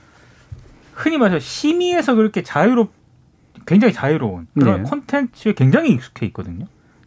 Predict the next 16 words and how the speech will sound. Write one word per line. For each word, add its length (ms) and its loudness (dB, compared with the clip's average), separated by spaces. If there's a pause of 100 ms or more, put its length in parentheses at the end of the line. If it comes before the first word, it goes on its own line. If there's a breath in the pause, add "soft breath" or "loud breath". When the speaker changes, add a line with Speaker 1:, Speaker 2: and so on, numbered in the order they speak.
Speaker 1:
근데 260 -8 (160)
그런 600 2
게 120 -2
익숙해 340 -6
왔던 380 -2
콘텐츠를 420 0
보다가 540 -2 (560 soft breath)
지상파로 720 0
이렇게 200 -2
<laughs> 20 4
넘어오게 420 6
되지 180 -2
않습니까? 460 -10 (720 loud breath)
그럼 180 -4
뭔가 400 4
좀, 380 0